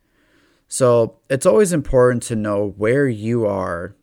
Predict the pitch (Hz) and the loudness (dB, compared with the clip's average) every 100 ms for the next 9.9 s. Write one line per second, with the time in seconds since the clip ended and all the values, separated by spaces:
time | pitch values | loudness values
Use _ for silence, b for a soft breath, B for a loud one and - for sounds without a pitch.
0 | - 98 123 147 151 147 120 101 98 98 | -12 -2 0 0 0 -2 0 0 0 -2
1 | 95 95 95 101 101 101 98 - 95 87 | -4 -6 -6 -6 -4 -4 -6 -6 -8 -8
2 | 90 - 92 67 - 120 113 120 113 98 | -12 -10 -10 -12 -10 -6 -4 -2 -4 -2
3 | 120 127 123 104 92 - b b b b | -4 -4 -2 -2 -4 -10 b b b b
4 | - 110 110 110 113 - 117 107 104 110 | -10 -4 0 2 0 -2 -2 0 -2 -4
5 | 101 - 98 - 160 170 104 98 - 117 | -6 -6 -12 -4 0 0 0 -2 -4 -4
6 | 110 107 104 101 101 101 101 - 113 113 | -4 -4 -4 -4 -4 -6 -6 -8 -8 -6
7 | 110 - 95 98 - - - 98 95 95 | -6 -6 -6 -6 -10 -16 -10 -6 -4 -4
8 | - 123 104 104 127 175 139 98 - b | -8 -10 -10 -6 -4 -4 -2 -4 -6 b
9 | b b b _ 90 95 85 80 | b b b _ -4 -2 -2 -8